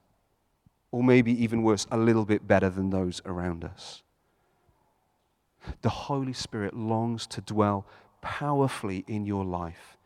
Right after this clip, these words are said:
making you more and more like Jesus. Uh, and, and if your true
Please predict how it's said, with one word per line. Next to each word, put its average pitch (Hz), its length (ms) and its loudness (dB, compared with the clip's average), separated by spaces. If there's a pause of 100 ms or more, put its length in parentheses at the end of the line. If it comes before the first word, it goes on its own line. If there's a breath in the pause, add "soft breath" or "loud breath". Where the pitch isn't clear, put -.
(280 soft breath)
making 143 360 8
you 123 120 6
more 135 380 8
and 127 160 4
more 127 260 10
like 117 300 4
Jesus. 104 720 -10 (520 soft breath)
Uh, 131 120 6
and, 143 120 8
and 151 120 10
if 160 160 10
your 156 140 10
true 180 460 4